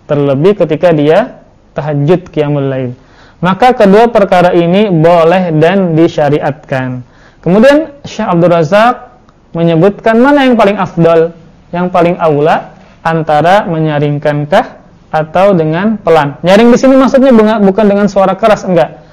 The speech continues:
Nyaring di sini maksudnya orang yang ada di sekitarnya bisa mendengar bacaan dia. Maksud pelan di sini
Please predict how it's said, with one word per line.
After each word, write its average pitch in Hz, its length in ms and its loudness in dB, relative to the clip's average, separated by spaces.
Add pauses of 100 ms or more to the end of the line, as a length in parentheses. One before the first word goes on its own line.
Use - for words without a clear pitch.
(180)
Nyaring 175 320 0
di 160 60 0
sini 170 260 0
maksudnya 190 720 -2 (320)
orang 196 320 0
yang 190 220 0
ada 180 180 4
di 185 80 2
sekitarnya 180 600 0
bisa 180 260 0
mendengar 165 400 -2
bacaan 147 400 -4
dia. 131 240 -6 (560)
Maksud 196 240 0
pelan 190 320 2
di 151 80 -2
sini 160 300 0